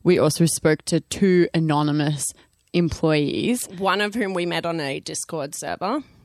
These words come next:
Speaker 1: Oh, yeah. That's some
Speaker 2: <laughs>
Speaker 1: underground shit,
Speaker 2: Underground.
Speaker 1: man. <laughs>
Speaker 2: 'Cause
Speaker 1: We're not
Speaker 2: the
Speaker 1: going in everyday channels, so mine did come through Instagram.
Speaker 2: 'Cause the crux of it is they're trying to advertise that they pay, um, proper casual wages. It's not a gig economy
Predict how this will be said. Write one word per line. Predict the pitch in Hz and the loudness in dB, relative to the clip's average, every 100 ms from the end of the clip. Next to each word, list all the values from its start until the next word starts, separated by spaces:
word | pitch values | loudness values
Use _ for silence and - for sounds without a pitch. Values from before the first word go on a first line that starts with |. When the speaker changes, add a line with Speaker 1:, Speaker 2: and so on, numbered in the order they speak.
| _ _ - | _ _ -4
Speaker 1:
Oh, | 156 156 | 0 4
yeah. | 165 156 147 - 147 | 4 2 2 0 0
That's | 226 175 - | 0 2 2
some | 285 | 4
Speaker 2:
<laughs> | 294 | 4
Speaker 1:
underground | 180 185 180 190 226 226 | 4 4 4 6 6 4
shit, | - 233 220 | 2 4 4
Speaker 2:
Underground. | 240 196 185 180 240 | 4 2 4 6 6
Speaker 1:
man. | 285 | 6
<laughs> | 294 330 | 4 2
Speaker 2:
'Cause | 285 269 | 2 4
Speaker 1:
We're | |
not | 254 | 4
Speaker 2:
the | 233 | 4
Speaker 1:
going | 262 262 | 4 6
in | 226 | 6
everyday | 214 202 190 185 | 6 4 4 4
channels, | 170 190 165 151 151 | 4 2 2 2 2
so | 185 175 | 2 2
mine | 170 170 170 170 | 2 4 6 4
did | 170 165 | 4 4
come | 165 156 | 2 2
through | 151 | 0
Instagram. | 143 151 151 147 - 156 | -2 -2 -2 0 2 2
Speaker 2:
'Cause | 277 240 | 2 2
the | 277 | -2
crux | - 220 220 - | 0 0 0 -2
of | 269 | -2
it | 277 - | -2 -2
is | 190 190 196 | -2 -2 -2
they're | 190 180 | -2 -2
trying | - 170 175 | -2 -2 -2
to | - - | -4 -2
advertise | 160 165 160 165 156 160 | -2 -2 -4 -2 -2 -2
that | 175 160 | -6 -6
they | 175 147 147 170 _ _ - | -2 -2 -2 -8 _ _ -8
pay, | - 196 185 185 180 | -2 0 0 -2 -2
um, | 170 156 151 | -2 -2 -6
proper | - 202 185 196 196 196 - - | -4 -2 0 0 0 -2 -8 -4
casual | 180 170 190 | -2 -2 -2
wages. | 170 156 160 170 160 | -2 -4 -4 -8 -8
It's | - | -8
not | 180 175 | -4 -4
a | 175 | -4
gig | 175 165 | -6 -8
economy | 165 - 165 160 160 | -8 -6 -6 -4 -6